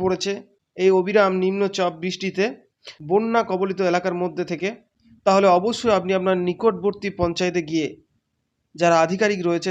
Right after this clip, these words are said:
তাদের কাছে আবেদন করুন, তাদেরকে বলুন, তারা অতি সত্বর সেটি ইন্সপেকশন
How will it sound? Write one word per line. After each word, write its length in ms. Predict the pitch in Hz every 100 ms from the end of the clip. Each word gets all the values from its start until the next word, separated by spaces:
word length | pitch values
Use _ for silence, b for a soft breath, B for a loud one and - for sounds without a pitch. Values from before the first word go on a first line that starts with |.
| 180
তাদের 200 | 160 175 165
কাছে 160 | 156 165
আবেদন 260 | 160 175 196 190
করুন, 180 | 190 208 185
তাদেরকে 320 | 160 165 170 156
বলুন, 220 | 175 226 247 - _ _ _ _ -
তারা 180 | 190 175 175
অতি 200 | 175 240 -
সত্বর 340 | 190 - 180
সেটি 140 | 185 165 165
ইন্সপেকশন 380 | - 175 196